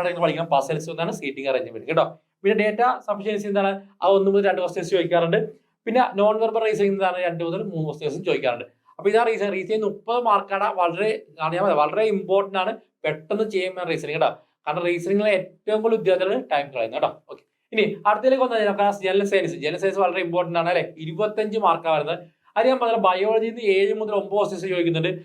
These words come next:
ഇപ്പോ ലേറ്റസ്റ്റ് ആയിട്ട് റെയിൽവേ ട്രെൻഡ് അനുസരിച്ച് ഏറ്റവും കൂടുതൽ ക്വസ്റ്റ്യൻ ചോദിക്കുന്നത് എന്ന് വെച്ചാൽ കെമിസ്ട്രിയാണ്. കെമിസ്ട്രി എന്ന് വെച്ചാൽ ഒമ്പത് to പത്ത് ക്വസ്റ്റ്യൻസ് കെമിസ്ട്രി ചോദിക്കാറുണ്ട്, എട്ട് to പത്ത് ക്വസ്റ്റ്യൻസ് എന്താ ഫിസിക്സും ചോദിക്കാറുണ്ട് കേട്ടോ. അപ്പൊ ഇതിൽ ഏതൊക്കെയാ ഈ സയൻസിന് വളരെ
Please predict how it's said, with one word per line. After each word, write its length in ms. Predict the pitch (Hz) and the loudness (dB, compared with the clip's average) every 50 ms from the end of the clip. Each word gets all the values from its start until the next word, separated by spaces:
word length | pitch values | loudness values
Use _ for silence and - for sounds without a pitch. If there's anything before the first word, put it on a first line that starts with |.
| - _ _ - 220 | -18 _ _ -6 -6
ഇപ്പോ 240 | 214 214 - 269 285 294 254 202 | -6 -4 0 2 4 4 4 2
ലേറ്റസ്റ്റ് 480 | 196 196 196 - 233 226 226 - 247 240 | 0 -2 -2 -4 -6 -8 -4 -2 -2 0
ആയിട്ട് 140 | 233 247 240 220 | 0 0 0 2
റെയിൽവേ 220 | 202 196 196 208 196 | 4 6 4 4 2
ട്രെൻഡ് 200 | 202 180 170 185 | 0 -2 -2 -4
അനുസരിച്ച് 240 | 180 175 175 175 180 170 175 | -4 -6 -6 -2 0 0 0
ഏറ്റവും 280 | 175 170 170 226 233 233 | 0 0 0 0 2 2
കൂടുതൽ 160 | 240 240 240 214 | 2 0 0 -2
ക്വസ്റ്റ്യൻ 220 | 202 196 196 190 196 | -4 -4 -4 -6 -6
ചോദിക്കുന്നത് 280 | 190 180 190 190 190 | -4 -6 -4 -4 -4
എന്ന് 100 | 185 180 170 165 180 | -4 -4 -4 -4 -4
വെച്ചാൽ 180 | 185 180 185 160 | -4 -4 -2 -4
കെമിസ്ട്രിയാണ്. 560 | 151 147 147 147 147 - 156 147 127 120 - - | -4 -4 -4 -6 -8 -6 -2 0 0 0 0 -4
കെമിസ്ട്രി 240 | 139 143 - - 175 | -8 -10 -10 -12 -14
എന്ന് 80 | 180 175 | -4 0
വെച്ചാൽ 180 | 180 170 165 - - _ _ _ - 156 | 0 0 0 -2 -6 _ _ _ -4 -4
ഒമ്പത് 240 | 151 165 175 202 202 214 | -2 0 0 0 0 0
to 40 | 208 196 | 2 2
പത്ത് 220 | 165 156 - - | 0 0 0 -6
ക്വസ്റ്റ്യൻസ് 400 | 196 180 170 175 160 170 180 170 | -8 -8 -8 -8 -8 -6 -6 -4
കെമിസ്ട്രി 280 | 160 147 143 - - 160 160 | -4 -6 -6 -8 -10 -10 -10
ചോദിക്കാറുണ്ട്, 360 | 151 156 156 147 151 156 180 - - - _ _ _ - 180 | -4 -2 0 0 0 -2 -6 -8 -8 -14 _ _ _ -4 -2
എട്ട് 140 | 190 185 226 220 | -2 -2 -2 -4
to 60 | 220 220 220 | 0 2 2
പത്ത് 160 | 208 208 - - | 2 2 0 -4
ക്വസ്റ്റ്യൻസ് 260 | 208 196 180 196 196 190 | -6 -6 -4 -4 -6 -2
എന്താ 140 | 190 180 165 - | -2 -2 -2 -2
ഫിസിക്സും 340 | 156 131 - 175 135 151 165 156 | -4 -8 -10 -10 -10 -10 -6 -4
ചോദിക്കാറുണ്ട് 380 | 143 135 127 127 127 147 139 123 | -4 -2 0 0 0 2 2 0
കേട്ടോ. 40 | - - - _ _ _ - _ | 0 -2 -8 _ _ _ -10 _
അപ്പൊ 120 | 160 220 226 | -2 0 2
ഇതിൽ 240 | 196 240 254 285 294 277 247 | 2 2 2 2 4 4 4
ഏതൊക്കെയാ 280 | 233 233 240 - 226 175 147 175 196 | 4 2 0 0 -2 -2 -2 -4 -8
ഈ 20 | 226 202 - - - 165 | -10 -10 -12 -16 -6 -2
സയൻസിന് 420 | 170 156 165 170 160 180 202 214 208 | -2 -2 -2 -2 0 2 2 4 4
വളരെ 240 | 196 180 165 190 202 | 4 2 2 0 -2